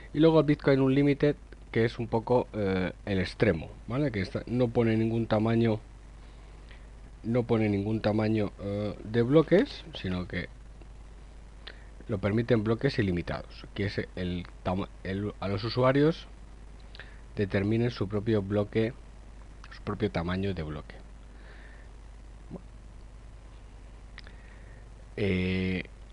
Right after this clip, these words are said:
actualmente está limitado a un mega, pero, oh, está preparado para que sea tamaño absolutamente ilimitado y que el usuario decida qué tamaño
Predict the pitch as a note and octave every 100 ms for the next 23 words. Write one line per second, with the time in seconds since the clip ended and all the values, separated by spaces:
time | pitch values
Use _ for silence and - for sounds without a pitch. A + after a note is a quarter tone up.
0 | - - - G#2 - - A2+ B2+ A#2+ G2
1 | - G#2+ G#2 G#2 F#2+ G#2+ F#2+ G#2+ B2+ D3+
2 | G3+ D4+ - - - - - - - -
3 | - A2 G#2+ B2+ G2+ F#2 F#2 F2 E2 -
4 | F#2+ G2 G2 G2+ A#2 F#2+ F2 F2 - G2+
5 | G2+ - - F2+ F#2+ G2+ A2 - - -
6 | - - F#2 - F#2+ F#2+ F#2 F#2+ G2+ A#2
7 | - F2+ F2 F2 G#2+ A2+ A#2+ G2+ F2+ F2
8 | - F#2+ G#2 G2 F2+ - A2 G#2+ A#2+ -
9 | - - - - - - - - - -
10 | - - - - - - - - - -
11 | - - - G#2 F#2 F#2 G2 A2